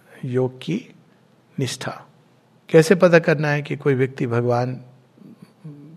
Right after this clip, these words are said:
के पथ पे चल रहा है कि नहीं? आश्रम में रह रहा है important नहीं है, किताबें पढ़ी हैं important नहीं, ये सब अपनी अपनी जगह हैं।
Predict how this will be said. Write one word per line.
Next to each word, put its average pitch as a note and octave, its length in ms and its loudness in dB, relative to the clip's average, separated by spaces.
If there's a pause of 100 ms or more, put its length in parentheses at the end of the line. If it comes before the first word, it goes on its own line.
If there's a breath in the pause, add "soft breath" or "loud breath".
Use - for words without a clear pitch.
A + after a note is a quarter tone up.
के - 100 -6
पथ C3+ 240 -2
पे D3 120 -2
चल C3 220 -4
रहा B2+ 120 0
है B2 100 -4
कि C3+ 120 -12
नहीं? C3 200 -12 (560 soft breath)
आश्रम D3 400 2
में D3 120 2
रह C3+ 140 6
रहा C3 120 4
है C3 80 4
important B2 460 -4
नहीं A#2+ 160 -8
है, B2 80 -6
किताबें C#3+ 480 6
पढ़ी B2+ 280 0
हैं B2+ 140 -2
important B2+ 440 -8
नहीं, D#3+ 120 -6
ये G#3+ 100 2
सब A#3+ 180 2
अपनी G#3 240 4
अपनी F#3+ 220 0
जगह C3+ 240 -2
हैं। B2 320 -8